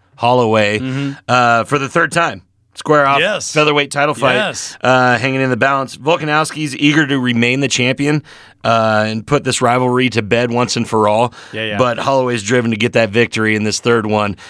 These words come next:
Speaker 1: because, you know, Max may have lost each of these previous two bouts, but n-, neither was very decisive.
Speaker 2: Right,
Speaker 1: Um,
Speaker 2: right.
Speaker 1: especially the second one. A lot of people in the M M A community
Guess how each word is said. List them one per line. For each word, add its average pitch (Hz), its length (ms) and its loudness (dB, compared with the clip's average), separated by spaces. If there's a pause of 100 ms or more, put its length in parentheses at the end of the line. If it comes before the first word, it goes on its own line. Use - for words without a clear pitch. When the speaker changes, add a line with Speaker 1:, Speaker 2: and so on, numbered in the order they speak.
(140)
Speaker 1:
because, 120 640 0
you 135 100 0
know, 131 240 2 (160)
Max 147 340 -2
may 131 400 -2
have 143 180 0
lost 120 340 0
each 127 280 -2
of 123 100 0
these 120 160 -2
previous 123 400 -2
two 123 160 -2
bouts, 110 380 -2
but 120 380 -2 (380)
n-, 123 280 0 (160)
neither 175 360 2
was 147 360 0
very 123 480 -2
decisive. 107 640 -4
Speaker 2:
Right, 127 480 -4
Speaker 1:
Um, 117 260 2
Speaker 2:
right. 113 380 -2
Speaker 1:
especially 156 600 0
the 127 60 -6
second 135 300 0
one. 139 220 0
A 123 100 -2
lot 120 320 2
of - 60 -6
people 131 380 0
in 127 180 -4
the 127 140 2
M 120 100 0
M 120 120 0
A 117 120 0
community 113 640 -2